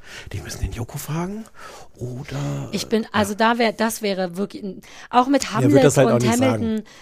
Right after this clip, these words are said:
Speaker 2: das war zu, weil er, man sah ihm richtig an, dass er wusste, dass das irg-, dass irgendwas damit nicht stimmt. So wie wir, mm.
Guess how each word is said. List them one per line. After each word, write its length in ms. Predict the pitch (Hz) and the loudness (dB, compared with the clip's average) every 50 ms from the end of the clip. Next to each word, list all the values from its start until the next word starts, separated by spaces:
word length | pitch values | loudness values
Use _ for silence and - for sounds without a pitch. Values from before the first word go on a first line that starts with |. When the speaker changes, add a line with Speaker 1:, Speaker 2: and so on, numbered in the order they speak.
| - - - | -20 -8 -4
Speaker 2:
das 240 | 233 226 214 - 214 | -2 -2 -2 0 0
war 200 | 226 240 262 254 | 2 2 2 2
zu, 180 | - 269 233 | 0 -2 0
weil 180 | 214 240 233 233 | 2 0 2 4
er, 140 | 247 247 226 | 2 2 2
man 260 | 226 233 233 240 233 | 2 0 0 0 0
sah 200 | 220 240 254 294 | 0 2 2 2
ihm 160 | 302 285 277 | 2 0 0
richtig 400 | 262 277 320 311 - 294 - - | 0 0 -2 -2 -4 -6 -4 -4
an, 160 | - 269 269 | -2 -2 -2
dass 140 | 247 226 - | -2 -2 -2
er 160 | 247 226 202 | -2 -2 -2
wusste, 380 | 233 285 330 - - - 285 254 | -2 -2 -2 -2 0 0 0 2
dass 220 | 220 233 226 214 | 2 0 -2 0
das 200 | - 247 226 - | -2 -4 -4 -4
irg-, 260 | - - 226 262 294 277 | -6 -2 0 0 0 0
dass 200 | - 226 - - | -2 -4 -6 -6
irgendwas 440 | - - 294 311 302 - 254 226 - | -4 -4 -4 -2 -2 -2 -4 -4 -2
damit 280 | 262 240 240 247 247 | -2 -2 -2 -4 -4
nicht 180 | 247 233 208 - - | -6 -6 -6 -6 -6
stimmt. 380 | - - 262 240 208 160 147 | -4 -2 -2 -2 -2 -4 -6
So 140 | - 220 220 | -6 -8 -6
wie 140 | 214 247 226 | -6 -6 -6
wir, 60 | 233 - | -6 -8
mm. 400 | - - - 226 247 247 247 | -10 -10 -8 -6 -6 -6 -6